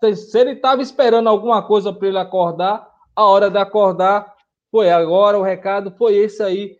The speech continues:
de regime de urgência, que tem gente ainda que tava dormindo, né? Então, assim, eu acredito que a partir de, disso, nós, nós, de um modo em geral, e aí eu digo os sindicatos,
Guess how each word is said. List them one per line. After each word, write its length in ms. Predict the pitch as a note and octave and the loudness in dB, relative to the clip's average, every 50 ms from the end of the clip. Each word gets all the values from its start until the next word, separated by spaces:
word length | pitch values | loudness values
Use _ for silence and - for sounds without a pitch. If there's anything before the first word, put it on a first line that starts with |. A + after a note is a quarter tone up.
| _ _ _ | _ _ _
de 120 | - D#3+ F#3+ | -10 -8 -4
regime 420 | G3 G#3 G3+ F#3 E3 G3+ G3+ G#3 | -2 -2 -2 -2 -4 -8 -10 -10
de 100 | G3 G3 | -10 -8
urgência, 340 | A3+ G#3+ F3 G3 F#3+ F3+ F#3+ | -10 -8 -6 -6 -8 -8 -10
que 100 | - A3+ | -14 -12
tem 240 | A3+ C#4 C4+ B3+ G3+ | _ -6 -6 -6 -4
gente 260 | G3 A3+ A#3 A3+ A#3+ | -4 -6 -4 -2 -4
ainda 220 | A3+ A3+ A3+ A3+ | -4 -2 -2 -4
que 120 | G#3+ - A#3 | -4 -4 -12
tava 300 | A#3 - A3 A3 A3 A3+ | -6 -4 -4 -2 -2 -6
dormindo, 680 | G#3 G#3+ B3+ B3+ A3+ G#3 G3 G3+ G#3 G#3 G3 E3 D3+ | -6 -6 -6 -6 -4 -4 -2 -2 -2 -2 -2 -4 -6
né? 200 | D3+ E3+ F#3+ G#3+ _ _ _ _ _ _ _ _ _ | -6 -8 -8 -8 _ _ _ _ _ _ _ _ _
Então, 120 | _ - B3 | _ -4 -4
assim, 380 | C4+ B3+ - A3+ F#3 C#3+ - _ | -4 -6 -6 -8 -8 -8 -4 _
eu 280 | F#3 A#3+ C#4 B3+ G#3+ G#3 | 0 2 2 4 4 2
acredito 640 | F#3+ F#3+ G3+ F#3+ F#3 E3 D3 F3+ A3 A#3+ A3+ - F3+ | 2 0 2 0 0 0 0 -2 -4 -4 -6 -10 -14
que 320 | _ G3 F#3 E3 - _ _ _ _ _ _ | _ -10 -10 -10 -10 _ _ _ _ _ _
a 140 | - G3 G#3 | -2 -2 -2
partir 460 | G#3 - A3 G3 F3 - - G#3+ G3+ | 0 0 0 0 0 -2 -6 -6 -2
de, 320 | D#3+ F3+ A3 A#3+ A#3+ A3 D#3+ | 2 4 4 4 4 2 -2
disso, 640 | D3+ D3+ F#3 A3+ C4+ C#4+ B3 - A3 D3+ - - _ _ _ _ _ _ _ | -6 -8 -6 -4 -4 -6 -6 -8 -10 -10 -10 -10 _ _ _ _ _ _ _
nós, 800 | F#3 G#3+ B3 A#3+ A3+ G3+ G3+ G3+ G#3+ A3 A#3+ C4 C4 - - _ _ _ _ _ _ _ _ _ _ | -12 -4 0 2 2 4 4 4 4 4 2 0 -4 -10 -20 _ _ _ _ _ _ _ _ _ _
nós, 440 | F3 F#3+ F#3 E3+ E3+ F#3 G#3 G#3 G#3 | -10 -6 -4 -2 -2 -2 -4 -6 -6
de 100 | F3 F#3 | -8 -6
um 80 | F3+ | -4
modo 280 | E3+ E3+ E3+ E3+ E3 E3+ | -2 -2 -2 -2 -4 -6
em 60 | D#3+ | -8
geral, 580 | D3+ E3 D#3 D3 C#3 C3 C#3 D#3+ F#3 - B3 _ | -8 -6 -6 -4 -2 -2 -4 -4 -6 -12 -16 _
e 100 | B2 B2+ | -10 -6
aí 200 | C#3+ C#3 C#3 D3 | -4 -4 -2 -2
eu 100 | E3 E3 | -2 -4
digo 340 | D#3 D3 D#3+ D#3+ D3 C3+ A#2 _ _ _ _ _ _ _ _ | -4 -4 -8 -10 -10 -10 -18 _ _ _ _ _ _ _ _
os 160 | - A#2 A#2 | -20 -20 -16
sindicatos, 960 | _ D#3+ E3+ F3 F#3 E3+ F3 E3+ E3+ E3+ F3 F3+ F#3 F#3 F#3 F#3 - _ _ | _ -14 -10 -10 -10 -8 -4 -2 0 0 2 0 0 -2 -4 -10 -20 _ _